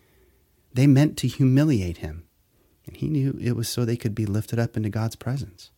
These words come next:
They meant to kill him, and he knew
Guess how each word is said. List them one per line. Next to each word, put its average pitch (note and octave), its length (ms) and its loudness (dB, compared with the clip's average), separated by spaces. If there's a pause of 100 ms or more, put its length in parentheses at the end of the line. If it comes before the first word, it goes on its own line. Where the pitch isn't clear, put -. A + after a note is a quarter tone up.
(640)
They A2+ 240 2
meant C3 240 4
to E2+ 100 -6
kill C3 340 -2
him, D#3 280 -2 (760)
and F#2+ 120 -10
he A#2 140 -2
knew G#2 320 0